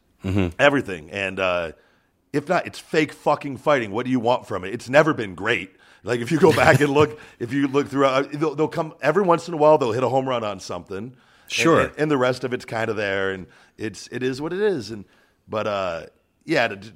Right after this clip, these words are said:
Speaker 2: why would you wanna get somebody fired? Like, goddamn, grow the fuck up. He, I'm getting, he should delete social media too. Not even, it doesn't matter. You know who you do, and you go, "Social media, Nikki, get the fuck over here. What's everybody talking about this week?"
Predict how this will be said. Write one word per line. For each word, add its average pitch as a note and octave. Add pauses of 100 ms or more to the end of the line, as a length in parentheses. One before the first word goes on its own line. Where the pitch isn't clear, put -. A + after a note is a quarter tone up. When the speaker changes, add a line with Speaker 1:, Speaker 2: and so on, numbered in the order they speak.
(240)
Speaker 2:
why C3+
would F3
you D3
wanna C3
get A2+
somebody G#2
fired? C#2+
Like, A2
goddamn, F#2
grow A2+
the F#2
fuck E2+
up. D2 (340)
He, D#3
I'm C3+
getting, B2+ (120)
he D#3+
should B2
delete G#2
social G2+
media F#2+
too. G2
Not A#2
even, G#2+ (320)
it A2
doesn't D3
matter. C3+ (180)
You A2+
know C3+
who C#3
you C#3+
do, C#3+
and C#3
you B2
go, A#2+
"Social D#3+
media, D3+
Nikki, C#3+
get -
the A#2+
fuck B2+
over C3
here. F#2+ (160)
What's B2+
everybody C3+
talking A#2
about F2
this F2
week?" F2